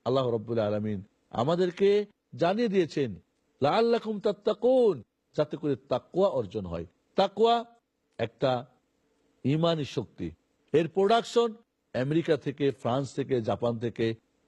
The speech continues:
অন্য কোনো দেশ থেকে হয় না। এর প্রোডাকশন, এর, এটা অন্তরের মধ্যে। আল্লাহর নবী আলাইহিস সালাতু ওয়াস সালাম, "আত-তাকওয়া হা হুনা", "আত-তাকওয়া হাহুনা, আত-তাকওয়া হাহুনা।"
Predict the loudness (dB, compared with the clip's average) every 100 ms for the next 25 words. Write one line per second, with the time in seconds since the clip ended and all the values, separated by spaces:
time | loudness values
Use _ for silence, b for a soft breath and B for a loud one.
0 | _ -2 -2 -4 -4 -2 -4 -6 -10 -6
1 | -6 -6 -8 -14 _ _ 0 0 2 0
2 | 0 -4 -2 -2 -2 -8 _ _ _ 2
3 | 2 2 -2 -10 _ _ -6 0 0 0
4 | -2 -2 0 0 -2 -4 -2 0 0 0
5 | 2 0 -2 -2 -4 -2 -2 -2 -6 -6
6 | -4 -2 -2 -2 -2 0 0 0 0 0
7 | 2 2 0 -8 _ -6 -2 -2 0 0
8 | 2 0 0 0 0 -2 -4 0 2 2
9 | 0 -2